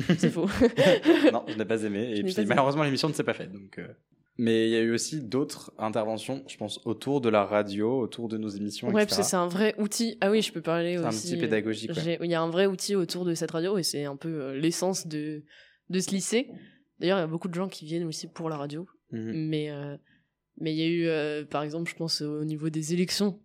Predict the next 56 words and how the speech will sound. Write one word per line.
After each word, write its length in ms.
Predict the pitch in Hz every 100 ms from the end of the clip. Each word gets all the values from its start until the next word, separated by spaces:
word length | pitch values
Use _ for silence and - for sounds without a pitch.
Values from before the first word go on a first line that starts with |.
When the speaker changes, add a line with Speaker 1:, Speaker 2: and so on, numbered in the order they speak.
| -
Speaker 1:
du 140 | 165
C 160 | - 185
V 140 | 165
L, 300 | 180 214 160 - 165
on 140 | 160
nous 160 | 160 160
avait 180 | 156
demandé 340 | 160 165 170 185
d'intervenir. 640 | 175 170 165 175 202 - 117
Speaker 2:
Oui, 120 | 113
à 120 | 101
la 100 | 104
dernière 380 | 113 127 123 123
minute, 420 | 113 110 120 110
euh, 300 | 104 98 95 117 _ _ -
on 80 | 113
nous 100 | 110
a 80 | 107
dit, 200 | 117 -
euh, « 120 | 87 107
Il 100 | 165
faut 120 | 196
présenter 360 | - 170 160 175
le 60 |
C 140 | 156 151
V 100 | 151
L, 260 | 175 180 127
venez 320 | 135 175 180
à 100 | 180
la 120 | 147
radio, 260 | 147 139 185
on 60 |
fait 140 | 165 165
une 60 |
émission. » 400 | 151 135 135 160 - - _ _ _ _ 95
Bah, 120 | 92
très 140 | -
Speaker 1:
Euh, 20 | -
Speaker 2:
bien. 160 | 160
Speaker 1:
Romain 400 | 175 208 226 240
et 100 | 240
Léa, 240 | 214 202 247
vous 220 | 208 208
êtes 100 | 208
les 80 | 208
chroniqueurs, 640 | 214 208 202 214 233 240
on 240 | 190 185
vous 160 | 190 185
connaît, 300 | 196 190 233
vous 140 | 226 180
présentez. 500 | 214 185 175 147 - -
Speaker 2:
Alors, 240 | 117 117
nous, 100 | 131
on 80 | 165
avait 160 | 135 113
l'im-, 240 | 120 131